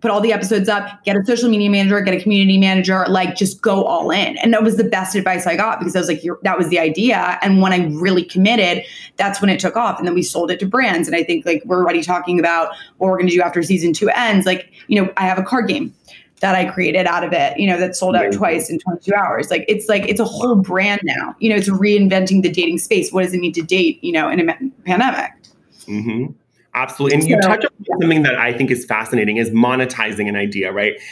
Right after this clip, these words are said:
Speaker 2: I, I know someone else who did, like, a blind karaoke show and couldn't really kind of on I G Live and couldn't really monetize it, but you've done an amazing job monetizing it, you know, with Air France and a bunch of different brands.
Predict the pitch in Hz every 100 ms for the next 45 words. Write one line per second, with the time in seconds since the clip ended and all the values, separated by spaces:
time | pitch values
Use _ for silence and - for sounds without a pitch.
0 | - 127 131 135 139 127 139 131 127 123
1 | 135 120 120 117 113 104 113 113 110 -
2 | 131 151 175 147 143 123 113 - 131 110
3 | 120 139 139 127 123 - _ - 139 127
4 | 131 123 127 127 131 123 120 120 147 135
5 | 139 127 113 120 131 120 110 113 123 127
6 | 131 151 190 190 143 135 139 143 120 117
7 | 113 110 - _ - 120 131 127 120 117
8 | 104 104 117 107 101 120 117 - 151 143
9 | 135 123 110 107 113 120 120 107 107 104
10 | 127 135 135